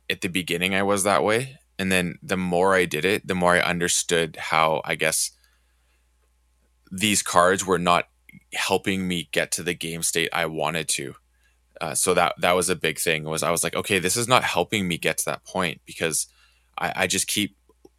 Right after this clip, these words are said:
like, in the early stages, I was playing certain, like, especially the Shadows creatures I was saying, and I was like, "Wait, why am I playing these? This, this isn't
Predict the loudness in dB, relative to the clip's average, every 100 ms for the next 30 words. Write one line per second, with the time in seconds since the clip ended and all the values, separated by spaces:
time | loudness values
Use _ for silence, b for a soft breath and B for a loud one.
0 | _ -4 -4 -4 -6 -2 2 4 4 2
1 | 0 0 2 2 2 -2 -2 -2 -2 0
2 | -2 -2 -4 -2 0 2 2 2 2 4
3 | 4 2 -2 -4 -4 -2 -2 -2 -4 -4
4 | -4 -4 0 0 4 2 2 -4 -4 -2
5 | -2 -4 -2 -2 -4 -4 -4 -2 -4